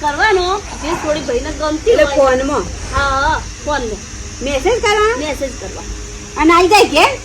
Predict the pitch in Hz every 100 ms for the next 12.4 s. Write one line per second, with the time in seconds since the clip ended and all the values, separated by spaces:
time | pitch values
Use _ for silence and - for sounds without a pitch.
0 | - 285 392 571 370 311 381 370 285 269
1 | - 330 311 339 403 453 453 359 359 370
2 | 415 403 - 370 359 349 339 320 392 403
3 | 427 415 370 523 - - - 440 427 392
4 | 440 440 453 453 466 359 370 403 415 415
5 | 415 427 415 440 - - - 269 339 554
6 | 554 - - - - - - - - -
7 | - - - 233 277 349 381 320 208 277
8 | 302 311 - 330 381 392 392 392 381 415
9 | 427 330 - 247 254 269 370 440 415 403
10 | 381 427 302 330 311 302 277 269 311 277
11 | 254 311 554 - - - 254 466 466 330
12 | 226 247 294